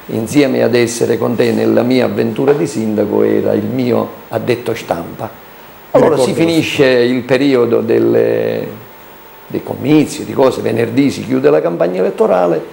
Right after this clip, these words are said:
Speaker 1: e domenica si vota. Tremè e Giovanni devono scegliere chi deve guidare questo piccolo ma grande paese per i prossimi cinque anni. La gente sa come fare, noi ci siamo spesi per dire ognuno la nostra,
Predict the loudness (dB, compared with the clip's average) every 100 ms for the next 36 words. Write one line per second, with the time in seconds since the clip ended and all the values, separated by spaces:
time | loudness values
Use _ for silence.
0 | -6 -2 2 2 2 -2 -4 -6 -6 -6
1 | -6 -6 -6 -10 -12 -20 -20 -6 0 2
2 | 2 0 -4 -4 -2 0 0 0 -2 -4
3 | -2 -2 -2 -4 -2 0 0 0 0 0
4 | 0 0 2 0 -2 -2 0 0 0 -4
5 | -6 -6 -6 -6 -4 -4 -4 -4 -2 0
6 | 0 2 2 0 2 2 2 0 -4 -10
7 | -14 -20 -20 -6 0 0 0 -2 -2 -4
8 | -6 -6 -6 -6 -2 -2 -4 -6 -8 -10
9 | -14 -20 -20 -20 -18 -2 0 2 0 -2
10 | -4 -4 -6 -6 -4 -2 -2 0 2 2
11 | 2 2 2 0 -4 -4 -4 -4 -6 -2
12 | 0 2 0 -4 -4 -4 -2 0 0 2
13 | 0 0 0 2 4 2 -2 -8 -8 -6
14 | -6